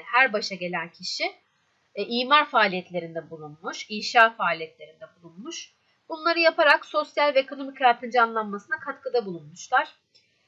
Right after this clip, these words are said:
Ee, İskenderiye, Tinis, Dimyat ve Ferma şehirlerinde kurdukları dokuma tezgahlarıyla tekstil sanayisini geliştirmişler. Bakın, bu devletler arasında ilk defa karşımıza çıkan bir şey.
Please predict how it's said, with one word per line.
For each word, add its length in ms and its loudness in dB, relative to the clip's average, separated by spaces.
Ee, 300 -2
İskenderiye, 800 -2
Tinis, 540 -14
Dimyat 440 -4
ve 60 -4
Ferma 400 0
şehirlerinde 640 -10
kurdukları 560 -10
dokuma 360 -6
tezgahlarıyla 960 -2
tekstil 320 -8
sanayisini 600 0
geliştirmişler. 880 -6
Bakın, 300 -2
bu 80 -8
devletler 420 0
arasında 300 -8
ilk 120 -16
defa 280 4
karşımıza 500 -4
çıkan 360 -10
bir 60 -18
şey. 300 -4